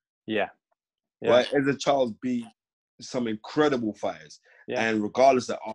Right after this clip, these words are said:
Speaker 2: it wasn't his weight, like I, like I, uh, referred to earlier, he was heavier than Marciano when they fought.
Speaker 1: Yeah.
Speaker 2: So we, when we, in reflection, Marciano was a great fighter.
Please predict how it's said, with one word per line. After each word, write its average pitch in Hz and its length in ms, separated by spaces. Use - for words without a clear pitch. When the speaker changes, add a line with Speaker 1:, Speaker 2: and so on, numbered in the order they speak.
Speaker 2:
it 113 60
wasn't 113 240
his 107 180
weight, 131 260
like 104 220
I, 101 60
like 98 240
I, 95 80
uh, 87 180
referred 107 320
to - 120
earlier, 120 420
he 139 200
was 123 200
heavier 120 480
than 95 180
Marciano 98 520
when 87 120
they 82 120
fought. - 280
Speaker 1:
Yeah. 123 220
Speaker 2:
So 101 520
we, 123 240
when 117 160
we, 113 180
in 120 160
reflection, 113 500
Marciano 127 460
was 120 500
a 110 80
great 107 340
fighter. 95 160